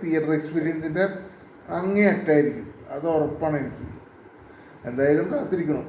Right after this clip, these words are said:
അതായത്, ഏ, വ്യാഴാഴ്ച പതിനൊന്നാം തീയതി റിലീസ് ആവാമല്ലോ. എന്തായാലും ഞാൻ ഫസ്റ്റ് ഡേ ഫസ്റ്റ് ഷോ തന്നെ കാണാനുണ്ടാവും.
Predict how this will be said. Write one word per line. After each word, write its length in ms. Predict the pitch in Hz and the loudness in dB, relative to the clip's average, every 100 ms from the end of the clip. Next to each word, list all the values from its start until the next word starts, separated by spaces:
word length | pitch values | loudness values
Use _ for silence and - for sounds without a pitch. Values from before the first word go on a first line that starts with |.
| - | -8
അതായത്, 360 | 131 127 131 139 139 135 131 139 | -6 -4 -2 0 0 -2 -4 -4
ഏ, 20 | 135 | 0
വ്യാഴാഴ്ച 440 | 135 131 131 127 147 143 147 143 | 2 2 0 0 0 0 0 0
പതിനൊന്നാം 480 | 139 131 127 127 127 | 0 0 -2 -4 -4
തീയതി 160 | 147 151 - - - - | -4 -6 -12 -20 -12 -4
റിലീസ് 280 | 180 170 170 | -2 2 4
ആവാമല്ലോ. 320 | 147 123 117 117 123 | 6 4 0 -8 -8
എന്തായാലും 320 | 131 156 156 165 | 2 4 4 0
ഞാൻ 80 | 160 | -4
ഫസ്റ്റ് 280 | 160 - 156 | -6 -6 -4
ഡേ 80 | 180 - - - | -4 -6 -12 -6
ഫസ്റ്റ് 260 | 165 156 165 | -6 -4 2
ഷോ 180 | 156 156 | 6 6
തന്നെ 140 | 156 | 4
കാണാനുണ്ടാവും. 600 | 147 139 139 139 123 | 0 0 -2 -4 -6